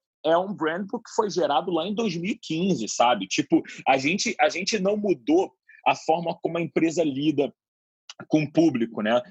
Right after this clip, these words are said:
A gente conseguiu, óbvio, por uma questão de a gente ter toda essa, é, uma questão de saúde financeira e punch, a gente fez, pô,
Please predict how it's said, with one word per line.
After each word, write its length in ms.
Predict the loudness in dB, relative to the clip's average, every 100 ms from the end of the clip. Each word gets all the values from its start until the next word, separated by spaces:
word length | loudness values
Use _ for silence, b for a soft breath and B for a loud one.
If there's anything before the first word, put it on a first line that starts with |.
| B
A 100 | 0
gente 280 | 0 0 -2
conseguiu, 600 | -2 -2 -2 -2 0 4
óbvio, 440 | 6 6 4 0 -10
por 160 | -8
uma 140 | -6 -6
questão 340 | -6 -6 -6
de 120 | -4
a 20 | -4
gente 260 | -4 -6
ter 220 | 0 0 0 b -2
toda 160 | 0
essa, 220 | 0 -2 -4 0
é, 220 | 2 2
uma 140 | -2
questão 180 | -4 -6
de 60 | -2
saúde 220 | 0 -2
financeira 520 | -6 -8 -4 0 2
e 100 | 0 0
punch, 360 | 0 0 -4 -8 b -2
a 60 |
gente 220 | 0 -2
fez, 240 | -2 -2 0
pô, 220 | -2 -2